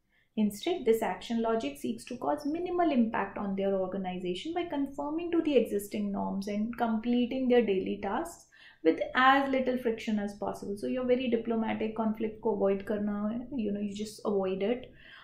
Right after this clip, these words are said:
So a good leader should always resist change since it risks cause instability among their direct reports. So he would not be very entertaining towards the change, and it's important to provide the social glue in team situations safely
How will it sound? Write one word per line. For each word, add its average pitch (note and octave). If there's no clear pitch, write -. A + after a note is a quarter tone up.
So -
a A#3+
good B3
leader C4+
should C4+
always B3
resist C4+
change C#4
since B3
it B3
risks -
cause B3+
instability A#3+
among G#3+
their G3+
direct F#3+
reports. G3
So C#4+
he C#4
would C#4
not C4+
be C#4
very B3+
entertaining A3+
towards G3+
the G3
change, G#3
and G#3
it's A3
important A#3
to B3
provide B3+
the D#4+
social B3+
glue B3
in A#3+
team A#3
situations A3
safely C#4+